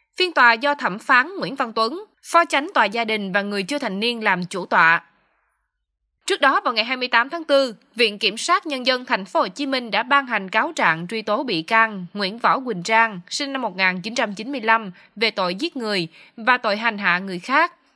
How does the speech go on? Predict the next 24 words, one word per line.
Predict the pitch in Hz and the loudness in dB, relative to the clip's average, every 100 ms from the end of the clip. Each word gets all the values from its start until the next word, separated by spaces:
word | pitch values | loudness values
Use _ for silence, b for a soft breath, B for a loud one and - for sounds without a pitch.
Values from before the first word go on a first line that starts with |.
| _ - | _ -4
Truy | 339 | 0
tố | 269 330 | 2 2
bị | 240 175 | -2 -4
can | 254 254 240 208 | 0 0 0 -6
Nguyễn | 185 262 | -6 -4
Kim | 269 220 | -6 -6
Trung | 233 220 | -8 0
Thái, | 214 233 320 | 0 2 -2
sinh | 302 247 | -6 -4
năm | 233 | -4
một | 190 185 | -6 -2
nghìn | 185 180 | 0 0
chín | 175 233 | -4 -4
trăm | 262 208 | -4 0
tám | 196 240 | 0 0
mươi | 285 | -2
lăm, | 226 240 185 B B B | 2 0 -2 B B B
cha | - 302 294 | 2 2 2
của | 285 208 | -4 -2
bé | 226 254 254 | 0 0 -4
N | 220 190 208 | -4 -6 -2
T | 226 202 | -4 -4
V | 220 | -2
A, | 214 226 | 2 2